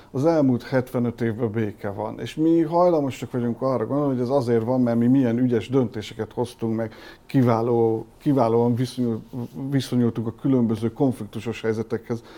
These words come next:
De nem feltétlenül ezért van, hanem azért van, mert az élelmiszer az elmúlt,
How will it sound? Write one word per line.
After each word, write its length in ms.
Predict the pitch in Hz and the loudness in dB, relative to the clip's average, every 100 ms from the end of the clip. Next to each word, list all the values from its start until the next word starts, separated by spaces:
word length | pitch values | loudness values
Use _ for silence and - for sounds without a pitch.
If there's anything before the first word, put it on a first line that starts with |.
| - | -8
De 80 | - | -2
nem 200 | 208 311 | -2 -2
feltétlenül 640 | - 214 151 - 151 139 135 | -4 -4 -4 -2 2 2 2
ezért 240 | 131 139 | 2 2
van, 160 | 151 151 - - | 0 -6 -14 -4
hanem 180 | 131 156 | 0 2
azért 320 | 202 143 117 | 2 2 0
van, 240 | 131 147 147 - | 0 -4 -8 -10
mert 160 | 127 127 | -2 0
az 200 | 123 131 | 0 -2
élelmiszer 720 | 139 139 147 151 147 - 156 | 0 0 0 0 -2 -4 -2
az 120 | 135 | 2
elmúlt, 420 | 156 147 120 110 | 4 4 2 0